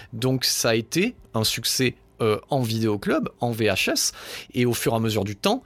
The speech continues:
ça a pris son postulat de film culte. Mais à la base, c'était pas un succès. Donc déjà, dans cette volonté d'adapter, de faire une suite à Blade Runner, déjà, la fin, euh, de Blade Runner ne permet pas, euh, je veux dire, il y a un début, une fin, il y a pas besoin d'en rajouter, voilà.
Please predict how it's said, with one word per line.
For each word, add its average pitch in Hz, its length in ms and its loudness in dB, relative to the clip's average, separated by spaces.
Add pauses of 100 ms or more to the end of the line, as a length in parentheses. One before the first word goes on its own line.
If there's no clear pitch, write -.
ça - 280 0
a 101 40 2
pris - 200 -6
son 120 160 0
postulat 127 340 -2
de 190 60 -6
film 143 200 -2
culte. 135 320 -2 (300)
Mais 104 80 -2
à 98 80 2
la 95 80 0
base, 180 380 0 (140)
c'était - 320 -2
pas 143 100 -2
un 147 60 0
succès. 165 340 0 (320)
Donc 120 420 -2
déjà, 117 340 0
dans 139 120 0
cette 117 220 0
volonté 160 440 0
d'adapter, 123 760 0
de 113 120 -4
faire 131 220 0
une 131 100 2
suite - 300 -2
à 104 60 4
Blade 101 220 0
Runner, 147 340 0
déjà, 117 420 2
la 110 220 0
fin, 135 340 -2 (400)
euh, 104 460 -2
de 107 120 -2
Blade 117 220 0
Runner 117 300 2 (100)
ne 151 200 0
permet 120 360 0
pas, 123 260 -2 (220)
euh, 73 260 -2 (140)
je 101 80 -6
veux 104 60 -8
dire, 110 120 2
il 104 60 2
y 101 60 2
a 98 40 2
un 104 40 2
début, 127 280 2
une 139 120 2
fin, 143 180 0
il 110 60 0
y - 20 -2
a - 40 -2
pas 110 180 -4
besoin 120 180 -2
d'en 117 140 2
rajouter, 107 420 0 (160)
voilà. - 220 -2